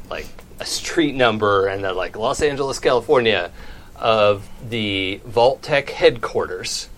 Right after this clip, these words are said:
in downtown L A, and the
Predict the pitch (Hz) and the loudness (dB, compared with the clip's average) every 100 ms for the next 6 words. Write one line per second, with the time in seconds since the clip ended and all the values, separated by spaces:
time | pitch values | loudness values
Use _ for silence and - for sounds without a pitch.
0 | - 127 101 107 101 107 123 120 123 120 | -12 -10 -8 -4 -4 -2 -2 2 4 4
1 | 85 82 - - - - - - 135 113 | 2 -2 -8 -16 -20 -18 -18 -8 0 2
2 | 101 92 92 - - - - - 123 110 | 4 0 -4 -12 -16 -18 -18 -18 0 2
3 | 92 90 | 2 -4